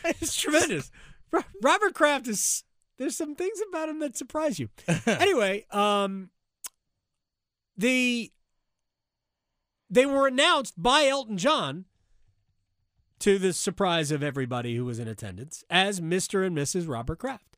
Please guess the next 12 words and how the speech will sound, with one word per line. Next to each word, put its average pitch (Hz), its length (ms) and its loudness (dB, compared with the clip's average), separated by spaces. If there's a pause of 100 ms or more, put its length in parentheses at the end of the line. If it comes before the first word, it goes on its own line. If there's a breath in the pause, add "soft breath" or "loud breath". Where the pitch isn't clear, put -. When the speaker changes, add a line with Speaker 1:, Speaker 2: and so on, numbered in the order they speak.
Speaker 2:
Mm-hmm. 104 200 -14 (120)
Speaker 1:
So 180 240 0
the 190 120 4
wedding 302 340 4
happened 226 380 -2
before. 180 500 -4 (520)
So 190 280 -2
it, 190 140 -2 (260)
the, 165 260 -2
the 165 140 -4
reason 226 260 0
I, 185 220 0